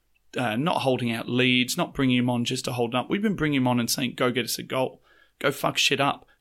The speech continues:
Go get in there and do something," 'cause he's so big and he's so strong.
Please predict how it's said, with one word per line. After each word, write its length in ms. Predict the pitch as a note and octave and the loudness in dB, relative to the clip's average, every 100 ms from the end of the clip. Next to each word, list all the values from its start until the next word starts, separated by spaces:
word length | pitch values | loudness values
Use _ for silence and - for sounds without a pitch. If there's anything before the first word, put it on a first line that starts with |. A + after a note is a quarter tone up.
| - | -2
Go 140 | D#3 | 0
get 180 | D3+ C3+ | 2 2
in 140 | C#3 | 2
there 160 | C#3 C3 | 4 2
and 140 | A#2+ | 2
do 180 | B2+ C3+ | 2 2
something," 400 | C#3+ B2 A2 C3+ | 2 0 -4 -8
'cause 200 | - C#3 | -6 -4
he's 200 | D3+ C#3+ | -2 0
so 300 | - - F3 | 0 2 2
big 360 | C#3+ F#3 C#3+ - - - | 2 0 -2 -6 -20 -4
and 140 | D#3 | 0
he's 180 | D#3 D#3 | 2 2
so 320 | - - D#3+ | 2 2 2
strong. 520 | D3+ - E3+ F#3 - | 2 0 0 -2 -4